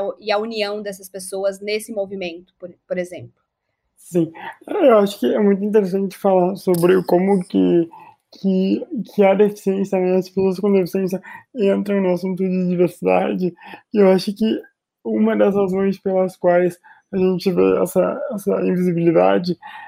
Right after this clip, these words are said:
Speaker 2: é muito porque no imaginário social ainda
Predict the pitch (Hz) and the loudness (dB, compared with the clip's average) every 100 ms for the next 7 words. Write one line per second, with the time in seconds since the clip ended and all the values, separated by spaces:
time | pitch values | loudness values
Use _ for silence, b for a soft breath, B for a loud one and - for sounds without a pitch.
0 | B _ 247 214 208 214 220 208 226 220 | B _ 2 4 6 4 2 2 4 4
1 | 220 226 220 208 202 190 196 196 196 220 | 4 4 4 6 4 4 2 2 0 -2
2 | - 196 190 196 185 202 208 185 | 2 4 6 6 4 2 0 0